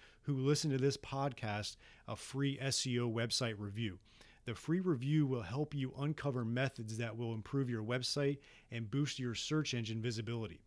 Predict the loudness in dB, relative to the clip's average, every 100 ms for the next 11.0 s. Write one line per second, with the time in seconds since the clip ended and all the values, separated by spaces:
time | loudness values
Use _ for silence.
0 | -20 -20 -6 2 4 6 4 2 0 0
1 | -2 -6 -4 0 2 2 0 -2 -2 -2
2 | 0 -2 0 -4 -6 -2 0 2 2 0
3 | 0 -2 -4 -4 -2 0 0 -4 -4 -8
4 | -10 -20 -14 -8 -4 0 2 2 2 0
5 | -2 0 0 0 -2 2 2 4 2 4
6 | 2 2 -4 -20 -8 -6 0 2 2 -2
7 | -10 -20 -12 -4 2 2 2 2 6 6
8 | 6 4 0 0 0 -2 0 2 2 2
9 | 2 2 2 -4 -4 -4 0 0 0 0
10 | 0 0 2 2 2 2 2 2 -4 -6